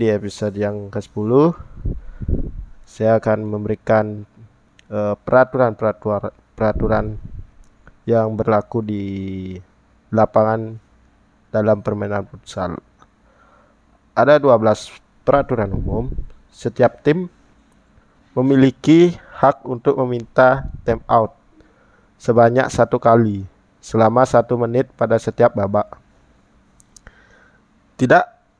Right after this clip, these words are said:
ada waktu tambahan ataupun penghentian pe-, permainan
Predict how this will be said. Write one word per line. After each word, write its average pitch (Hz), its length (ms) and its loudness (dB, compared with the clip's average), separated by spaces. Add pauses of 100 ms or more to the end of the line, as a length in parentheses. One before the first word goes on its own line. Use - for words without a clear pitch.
(140)
ada 123 320 4
waktu 113 480 -2
tambahan 101 640 0 (560)
ataupun 127 560 0 (1300)
penghentian 110 880 0
pe-, - 240 -4 (200)
permainan 110 640 0